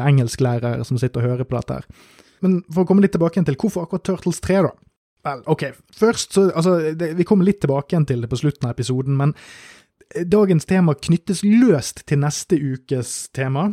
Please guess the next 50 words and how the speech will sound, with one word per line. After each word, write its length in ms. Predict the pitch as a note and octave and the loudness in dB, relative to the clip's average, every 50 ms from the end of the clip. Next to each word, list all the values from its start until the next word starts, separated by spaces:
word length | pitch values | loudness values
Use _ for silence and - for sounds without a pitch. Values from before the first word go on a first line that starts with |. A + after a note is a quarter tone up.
| - - | -4 -6
Jeg 160 | - D3+ C#3+ | -6 -6 -4
skal 160 | - E3+ D#3+ | -2 -4 -2
ikke 140 | - E3 D#3+ | -2 -4 -6
spoile 400 | - - D#3+ D3+ D3 D#3 D#3+ E3 C#3+ | -2 2 2 4 4 4 4 4 2
det 80 | C3 - | 2 0
før 160 | - D3+ D3 - | 0 -2 -2 -2
på 120 | - C3 | -2 -2
slutten, 280 | D3 D#3 D3 - D3 B2+ | -2 -2 -2 0 -2 -2
kanskje, 280 | B2 B2 A#2+ A#2+ C#3+ F3+ | 0 -2 -2 -2 -4 -4
eh, 280 | F#3+ E3+ E3 E3 E3+ E3 | -4 -2 -2 0 0 2
men, 260 | D#3+ E3 E3 E3 E3 E3 | 2 2 2 4 4 4
eh, 420 | E3 E3 E3 E3 E3 E3 D3+ D3+ | 4 4 4 4 2 2 0 -2
jeg 80 | D#3 D#3 - | -2 -4 -4
skal 400 | - E3+ E3 E3 D#3+ D#3 D#3 D3+ D#3 D#3+ E3 F#3+ | -4 -2 -2 -2 -2 -2 -4 -6 -8 -8 -4 0
uansett 360 | F3 E3+ F3 D#3+ E3 E3 E3 E3 | 2 2 2 2 0 -2 -2 -2
gi 100 | E3+ E3 | -2 0
en 120 | D3+ C#3+ | 0 0
liten 200 | C#3+ D3 - E3 | 0 2 0 0
takk 360 | - - - - _ - - - | 0 -2 -8 -14 _ -18 -20 -6
til 260 | - C#3+ C3+ C3+ C3+ C#3 | -2 -2 -2 0 0 0
min 180 | C#3 C#3+ C#3+ C#3+ | 2 2 2 2
kompis 380 | - E3 D3+ - - C#3 A#2 | 2 2 2 2 0 0 0
Vegard, 560 | C3+ B2 C3 B2+ A#2 C3 C3+ D3+ F3 G3 G3+ - | 0 -2 -2 -2 -2 -4 -4 -4 -4 -6 -6 -4
som 160 | - D#3 C#3 | -4 -4 -4
kom 200 | C3+ - C#3+ C#3+ | 0 0 0 0
på 500 | - - - - D#3+ C3+ B2+ B2+ B2 B2+ - | -2 -4 -4 -2 0 0 2 2 0 0 -2
ideen. 680 | - C#3 C3+ C3 C#3 D#3 D3 C3+ B2+ A#2+ A#2+ C#3+ G3+ A3+ - _ - - - - - - _ | -2 -4 -2 -2 0 0 2 2 2 2 0 -2 -4 -4 -6 _ -20 -20 -20 -20 -20 -18 _
Som 180 | - - E3 | 0 2 4
jeg 100 | D#3 D3+ | 6 6
har 60 | D3 C#3 | 4 4
sagt 260 | - E3 D3+ - - | 4 2 0 0 0
tidligere, 400 | - C3+ C#3 D#3+ D#3+ D3 B2+ B2 | -2 0 0 2 0 0 0 0
så 140 | A#2+ C3+ A2 | 0 0 2
hender 280 | C#3 C#3+ C#3+ D3+ E3+ | 2 4 4 4 4
det 60 | D#3+ | 4
jo 80 | D3 B2 | 4 2
fra 140 | - C3+ C#3 | 2 0 0
tid 220 | - E3+ D#3 - | 2 2 0 0
til 80 | - C3+ | 0 -2
annen 340 | C3 B2+ C3+ C#3 C#3 C3+ B2+ | -2 0 0 0 0 0 0
at 220 | C3+ C3+ - _ | -2 -4 -4 _
det 200 | - D3 C#3 C3+ | -6 -4 -2 0
kommer 260 | - - D3 C3 B2+ A#2 | 2 2 2 2 0 -2
til 100 | - B2 | -2 -2
å 80 | B2 A#2+ | -2 -2
være 280 | B2 B2 B2+ C3 C3+ | -2 -2 0 0 2
en 100 | C3 C3 | 2 2
viss 200 | B2+ C3+ B2+ - | 2 0 -2 -2
connection 480 | - - B2 A#2+ B2+ - - - B2+ B2 | -2 -2 -2 -2 -4 -6 -4 -2 0 0
mellom, 300 | B2+ C3 B2+ B2+ A#2 | 0 2 2 0 0